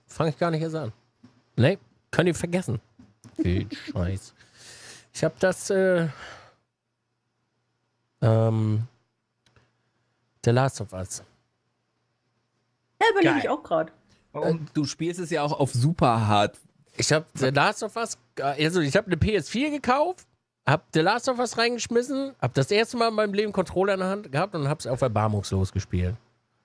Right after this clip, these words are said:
Speaker 3: What?
Speaker 1: Ja. Das war das schlimmste Erlebnis in meinem Leben. Und gleichzeitig auch das
Speaker 4: Verständlich.
Speaker 1: Geilste.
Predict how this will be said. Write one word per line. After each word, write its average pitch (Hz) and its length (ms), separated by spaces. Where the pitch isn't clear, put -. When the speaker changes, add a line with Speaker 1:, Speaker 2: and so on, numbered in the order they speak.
Speaker 3:
What? 508 380
Speaker 1:
Ja. - 260
Das 123 180
war 139 80
das 123 120
schlimmste 165 520
Erlebnis 135 420
in 110 80
meinem 104 260
Leben. 98 380
Und 120 160
gleichzeitig 127 460
auch 120 80
das 135 80
Speaker 4:
Verständlich. 98 140
Speaker 1:
Geilste. 101 560